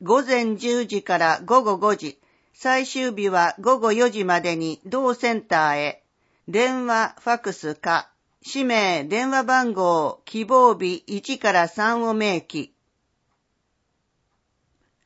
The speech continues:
青年祭、ミュージックコネクト。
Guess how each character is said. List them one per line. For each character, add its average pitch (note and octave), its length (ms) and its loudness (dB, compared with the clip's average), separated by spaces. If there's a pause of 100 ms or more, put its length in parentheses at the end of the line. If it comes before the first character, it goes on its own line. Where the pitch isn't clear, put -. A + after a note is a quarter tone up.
(480)
青 C4 320 0
年 B3+ 260 -2
祭、 D#3+ 440 -2 (280)
ミ G#3 140 -4
ュ C4+ 140 0
ー C4 40 -2
ジ B3 120 -8
ッ B3 180 -8
ク A#3 160 -4
コ A3+ 160 -2
ネ A3 160 -2
ク - 140 -18
ト。 C#3+ 240 -6